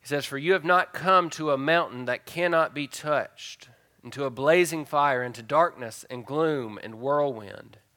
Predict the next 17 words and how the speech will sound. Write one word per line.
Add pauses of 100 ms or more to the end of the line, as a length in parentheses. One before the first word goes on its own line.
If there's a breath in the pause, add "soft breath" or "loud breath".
(140)
and
to
the
blast
of
a
trumpet,
and
to
the
sound
of
words,
which
sound
was
that,